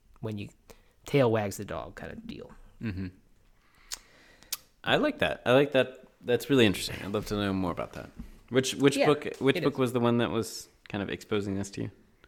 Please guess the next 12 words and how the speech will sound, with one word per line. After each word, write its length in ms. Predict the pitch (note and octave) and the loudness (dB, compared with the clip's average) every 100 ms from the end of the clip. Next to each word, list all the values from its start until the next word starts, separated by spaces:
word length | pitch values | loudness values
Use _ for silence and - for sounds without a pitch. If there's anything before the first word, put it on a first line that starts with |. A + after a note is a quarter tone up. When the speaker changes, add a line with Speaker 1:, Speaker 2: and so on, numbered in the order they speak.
| _ _ _ _ _ _ _ _ _ - | _ _ _ _ _ _ _ _ _ 4
Speaker 1:
Uh, 220 | D#3+ E3 | 8 10
I 80 | E3+ | 10
think 220 | G#3+ B3+ - | 8 4 6
The 100 | F3 | 8
Naked 300 | D#3 D3 B2+ | 8 6 2
Warrior 360 | A#2+ G#2 F#2+ | 2 0 0
is 100 | G#2+ | -4
probably 180 | B2 A2+ | -6 -4
the 100 | A2+ | -2
one 100 | A2 | -2
that 80 | G#2+ | -2
is 140 | G#2+ | -4